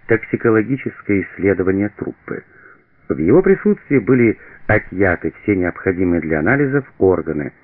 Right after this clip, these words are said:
и, прежде всего, обожженные внутренности. В тот же вечер Хюгебер доставил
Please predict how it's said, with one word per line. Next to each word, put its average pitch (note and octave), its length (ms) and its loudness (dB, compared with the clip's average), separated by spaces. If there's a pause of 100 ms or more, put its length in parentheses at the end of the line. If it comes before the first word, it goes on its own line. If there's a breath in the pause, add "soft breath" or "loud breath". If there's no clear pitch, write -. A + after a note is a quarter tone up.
(240)
и, F#2+ 120 0
прежде D#3+ 380 2
всего, C#3 420 0 (260 loud breath)
обожженные G2+ 760 0
внутренности. D2+ 880 -8 (760 soft breath)
В - 40 -14
тот F#3+ 160 6
же D#3+ 100 2
вечер A#2 400 2 (100)
Хюгебер B2 480 2 (440 loud breath)
доставил B2+ 640 2